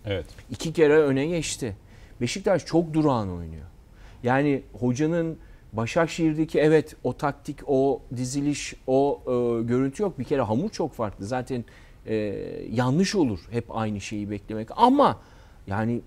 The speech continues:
Speaker 2: Başakşehir'deki o hatırlasana kanatlardaki üçgenleri, beklerin geldiği zaman işte içeri kat edenler, e, işte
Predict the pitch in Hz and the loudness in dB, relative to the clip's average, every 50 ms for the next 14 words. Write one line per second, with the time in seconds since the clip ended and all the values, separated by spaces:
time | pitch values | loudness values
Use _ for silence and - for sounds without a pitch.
0 | - 104 101 101 98 - 123 120 - - 135 131 127 127 131 120 - 131 117 104 | -10 -8 -8 -6 -6 -4 -6 -6 -6 -6 -4 -4 -2 -2 -4 -4 -2 0 0 0
1 | 107 107 - - 120 113 120 113 - - 208 214 196 151 - - 127 117 117 117 | 0 -4 -6 -6 -6 -6 -6 -6 -6 -6 -6 -4 -4 -6 -4 -4 -2 -2 -2 -2
2 | - - 123 120 120 113 120 110 - 127 123 120 - - - 135 117 113 117 113 | -2 -4 -4 -4 -4 -4 -6 -8 -8 -8 -8 -8 -8 -6 -4 -4 -4 -2 -2 -4
3 | 113 110 117 113 107 110 110 - - - - 127 123 120 120 123 120 120 - - | -4 -4 -4 -4 -4 -4 -6 -6 -6 -4 -2 -2 -2 -2 -2 -4 -4 -4 -8 -14
4 | - - - - 117 107 117 113 113 113 117 120 123 120 117 127 120 117 120 117 | -20 -20 -18 -14 -8 -4 -2 -2 -2 -2 -2 -2 -4 -4 -4 -4 -4 -2 -2 -4
5 | 117 113 - - - - - - - - - 127 - - - - - 131 117 120 | -4 -6 -10 -16 -20 -20 -20 -16 -14 -10 -8 -8 -8 -6 -6 -2 0 0 0 0
6 | - 131 120 - - 123 117 - 120 117 120 120 123 123 120 120 - - - - | -2 -2 -2 -2 -2 -2 -2 0 0 0 0 0 0 -2 -2 -2 -4 -6 -8 -14
7 | 117 113 - 107 117 123 120 117 113 110 110 107 107 107 110 110 98 76 - - | -16 -16 -12 -8 -4 -2 -2 0 0 0 0 0 0 -2 -2 -4 -6 -10 -16 -20
8 | - - - - - - | -18 -16 -16 -16 -16 -16